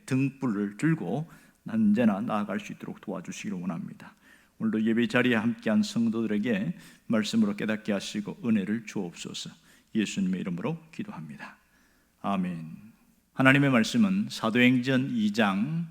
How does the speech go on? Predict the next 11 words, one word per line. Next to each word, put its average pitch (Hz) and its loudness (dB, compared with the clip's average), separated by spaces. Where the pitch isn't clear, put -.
십사 131 0
절에서 113 2
삼십육 107 0
절까지의 104 -2
말씀입니다. 80 -8
오늘은 113 6
십사 - -2
절과 110 0
삼십육 101 -2
절만 85 -6
읽겠습니다. - -12